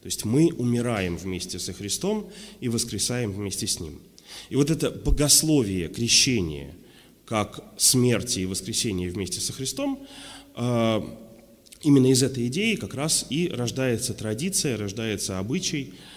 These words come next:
совершать крещение взрослых людей на праздник Святой Пасхи. И понятно, что Великий пост, как время нашей подготовки к празднику Пасхи, э, он особое внимание уделяет в том числе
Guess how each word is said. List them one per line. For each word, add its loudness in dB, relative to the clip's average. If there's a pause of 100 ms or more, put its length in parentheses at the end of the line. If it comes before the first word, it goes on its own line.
(220)
совершать 2
крещение -2
взрослых -6
людей -2 (340)
на 0 (480)
праздник 0
Святой -4
Пасхи. -8 (360)
И -4
понятно, 0
что -2
Великий -2
пост, -6
как -8 (300)
время 2
нашей 0
подготовки -4
к -14
празднику -4
Пасхи, -2 (440)
э, 0
он 0
особое 2
внимание 0
уделяет -2
в -6
том -4
числе -2